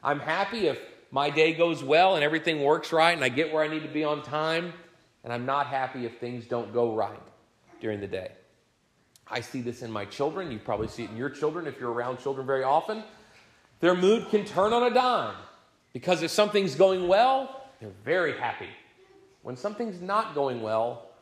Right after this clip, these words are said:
they are not happy. And you can change their mood very quickly. Uh, everyone has seen a child, maybe your own child, throw an absolute fit and turn it off instantly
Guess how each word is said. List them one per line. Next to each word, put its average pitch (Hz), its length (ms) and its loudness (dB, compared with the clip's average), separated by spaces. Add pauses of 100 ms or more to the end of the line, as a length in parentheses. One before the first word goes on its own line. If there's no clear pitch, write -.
(140)
they 123 80 -2
are 135 100 4
not 120 320 2
happy. 104 380 0 (1120)
And 143 320 2
you 160 120 2
can 170 220 -2
change 175 480 -2
their 185 160 0
mood 143 280 -2
very 117 260 -2
quickly. 214 520 -6 (680)
Uh, 104 360 -6 (220)
everyone 151 380 -2
has 147 160 -4
seen 165 240 -6
a 175 60 -6
child, 143 400 -2
maybe 135 200 -6
your 147 140 -2
own 135 160 -4
child, 135 300 0
throw 131 180 4
an 117 140 -2
absolute 180 580 -4
fit - 480 -10 (540)
and 107 200 -10
turn - 260 -2
it 208 100 -6
off - 480 -10 (240)
instantly 127 640 -8